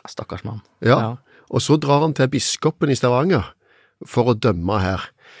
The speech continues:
Speaker 2: Og jeg som, som på en måte jo ikke har trodd så mye på Gud i mitt liv, og sånn sett ikke vært så mye inne i dette med religion. Jeg har en forestilling om at kirka er kirka, men her er det jo kirka mot kirka i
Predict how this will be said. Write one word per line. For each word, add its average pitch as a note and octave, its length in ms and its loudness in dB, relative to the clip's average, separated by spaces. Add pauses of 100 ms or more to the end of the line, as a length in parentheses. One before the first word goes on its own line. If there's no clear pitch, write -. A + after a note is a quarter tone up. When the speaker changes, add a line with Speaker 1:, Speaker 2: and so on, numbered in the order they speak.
(240)
Speaker 2:
Og B2 100 2
jeg C3+ 220 6
som, B2+ 260 0
som B2+ 240 -2
på - 80 -20
en C3+ 80 0
måte B2 560 2
jo A#2+ 560 -4
ikke B2 360 -2
har A#2 180 0
trodd A2+ 240 -4
så - 100 -8
mye A2 100 2
på A#2+ 140 -4
Gud C#3 220 0
i E3 40 -2
mitt D3+ 200 -2
liv, A2 120 2
og G#2 60 2
sånn A2+ 160 -2
sett A2+ 140 -6
ikke G#2+ 240 0
vært G#2 180 -2
så - 160 -4
mye G2+ 480 0
inne F#2+ 400 -2
i - 40 0
dette A#2 460 -2 (560)
med A2+ 140 2
religion. B2 380 2
Jeg C3 100 4
har A#2 160 2
en C3 80 0
forestilling A2 380 0
om - 20 0
at - 80 -4
kirka - 460 -6
er A#2+ 100 0
kirka, C#3+ 520 -4 (340)
men C3 180 2 (420)
her C3 220 2
er B2 100 2
det C#3+ 120 0
jo - 180 -6
kirka - 320 -2 (100)
mot A2+ 300 0
kirka - 460 -2
i - 20 -8